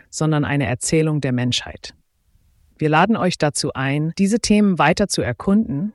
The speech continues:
und darüber nachzudenken, wie wir alle dazu beitragen können, unsere Umwelt zu schützen und gleichzeitig die Vorteile,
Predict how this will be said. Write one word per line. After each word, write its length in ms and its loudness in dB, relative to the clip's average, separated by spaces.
und 160 -4
darüber 300 0
nachzudenken, 920 -2
wie 160 -4
wir 180 -2
alle 240 2
dazu 300 -4
beitragen 580 -4
können, 440 -6
unsere 320 -4
Umwelt 460 0
zu 120 -6
schützen 580 -2
und 160 -4
gleichzeitig 640 0
die 100 -6
Vorteile, 720 -2